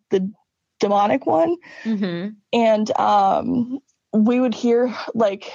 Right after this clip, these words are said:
Speaker 1: if we were all just standing around, like, closing, we'd hear, "Jamie," like, out of nowhere. We'd hear, like, a little girl go, "Jamie." And, like, he
Speaker 2: Mm.
Speaker 1: said all the time, he'd be like, "Yeah, no, like, I've seen her all the time." And then, like, another s-, waitress told me that she, that she saw Lucy, like, in the back alley.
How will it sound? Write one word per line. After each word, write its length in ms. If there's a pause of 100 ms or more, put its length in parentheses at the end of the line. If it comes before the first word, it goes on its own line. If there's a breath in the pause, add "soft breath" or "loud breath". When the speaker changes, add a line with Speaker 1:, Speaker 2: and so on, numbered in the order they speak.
(140)
Speaker 1:
if 80
we 100
were 80
all 120
just 140
standing 280
around, 160
like, 140
closing, 400
we'd 100
hear, 160
"Jamie," 880 (260)
like, 160
out 160
of 60
nowhere. 440
We'd 140
hear, 140
like, 120
a 40
little 220
girl 160
go, 160
"Jamie." 720 (720 loud breath)
And, 180
like, 240
he 280
Speaker 2:
Mm. 20
Speaker 1:
said 320
all 220
the 60
time, 220
he'd 140
be 80
like, 120
"Yeah, 100
no, 120
like, 140
I've 240
seen 240
her 100
all 220
the 60
time." 360
And 100
then, 140
like, 240
another 560
s-, 140
waitress 460
told 200
me 80
that 160
she, 260
that 220 (640)
she 260
saw 260
Lucy, 440
like, 200
in 180
the 80
back 340
alley. 560